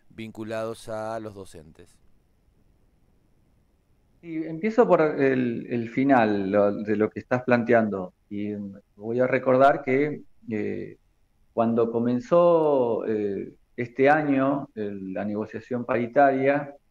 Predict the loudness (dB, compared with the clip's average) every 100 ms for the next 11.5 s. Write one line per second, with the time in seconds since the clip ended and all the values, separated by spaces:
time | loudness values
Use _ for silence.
0 | _ _ -4 0 2 2 0 -2 -2 -2
1 | 0 2 4 4 2 0 -2 -4 -8 -8
2 | -12 -14 _ _ -8 -8 -8 _ _ -20
3 | -8 -2 2 2 2 -2 0 0 0 2
4 | 4 4 0 -8 _ _ _ -2 -2 -2
5 | -2 4 6 6 6 4 2 -4 -10 -18
6 | -20 -12 -4 2 4 6 4 2 4 2
7 | 2 -4 _ _ _ -6 -4 2 2 2
8 | -2 -4 0 4 6 6 4 0 -6 _
9 | _ _ _ 4 6 4 2 4 4 4
10 | 2 -2 -2 -2 0 0 2 0 2 4
11 | 4 4 2 -2